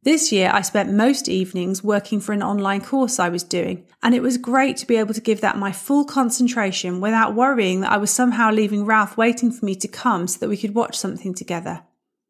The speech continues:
And Ralph, he read, and he enjoyed having an excuse to just sit and do that. We get so into a habit of sitting down in front of the T V of an evening once the kids are in bed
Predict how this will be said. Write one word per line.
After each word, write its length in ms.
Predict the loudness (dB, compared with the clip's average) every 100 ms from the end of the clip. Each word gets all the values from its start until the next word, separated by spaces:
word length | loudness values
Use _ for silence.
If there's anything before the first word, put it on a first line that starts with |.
| _ _
And 160 | -2 0
Ralph, 380 | 2 2 -2
he 200 | -4 -2
read, 440 | 2 2 2 0 -2 _ _ -20 -8
and 140 | 0 4
he 140 | 4
enjoyed 400 | 4 4 2 2
having 300 | 2 2 4
an 100 | 2
excuse 400 | -2 -6 -4 -2
to 100 | -4
just 300 | -4 -4 -2
sit 200 | -4 -2
and 140 | -2
do 220 | 0 0 0
that. 380 | -4 -6 -14 -18 _ _ _ _ _ _ _ -2
We 80 | 0
get 240 | 0 0
so 480 | -2 2 4 4 4
into 320 | 2 0 -2
a 40 |
habit 420 | -2 -2 -2 -2 -4
of 100 | -4
sitting 320 | -2 0 0
down 220 | 2 0
in 80 | -2
front 240 | -2 -4
of 80 | -6
the 80 | -6
T 200 | -2 -2
V 200 | 0 0
of 140 | 0
an 80 | 0
evening 320 | -2 -4 -4
once 160 | -4 -4
the 100 | -8
kids 320 | -2 -2 -2
are 80 | -4
in 120 | -4
bed 320 | -4 -6 -6